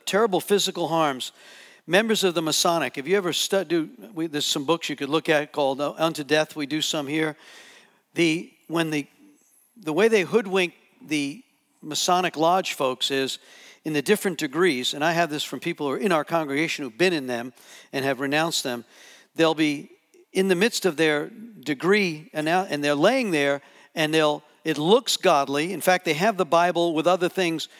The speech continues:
but then they bring in the curses, and you're already in the initiation when you are now speaking curses over yourself and your family or future generations. And, uh,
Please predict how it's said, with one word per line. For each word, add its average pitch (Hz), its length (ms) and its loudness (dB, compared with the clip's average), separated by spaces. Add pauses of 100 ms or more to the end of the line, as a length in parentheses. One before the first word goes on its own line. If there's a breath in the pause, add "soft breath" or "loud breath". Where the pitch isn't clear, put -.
(160 loud breath)
but - 160 -10
then 214 220 2
they 208 100 0
bring 180 280 0
in 175 120 -2
the 156 80 -4
curses, 147 560 -2
and 147 140 -6
you're 196 200 4
already 180 380 2
in 196 160 2
the 180 100 2
initiation 156 760 -2 (640 soft breath)
when 151 140 -2
you 160 180 2
are 151 80 0
now 160 220 2
speaking 151 420 -6
curses 147 460 -4
over 139 180 -4
yourself 165 560 -2
and 160 160 -8
your 135 80 -8
family 139 420 -8 (200 soft breath)
or 156 100 -2
future 143 320 -8
generations. 131 680 -6 (420 loud breath)
And, 151 240 -2
uh, 135 180 2